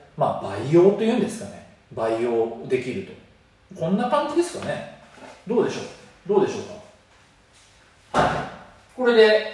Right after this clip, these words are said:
あの、ほぼ四リットル分ぐらい。ほら、こんな感じで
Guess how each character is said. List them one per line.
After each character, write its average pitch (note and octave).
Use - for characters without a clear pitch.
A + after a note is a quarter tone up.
あ E3+
の、 D3+
ほ E3+
ぼ -
四 D3
リ D3
ッ -
ト D#3+
ル C#3+
分 C#3
ぐ C3
ら -
い。 -
ほ C3+
ら、 -
こ E3
ん D#3+
な D#3+
感 D3
じ B2+
で B2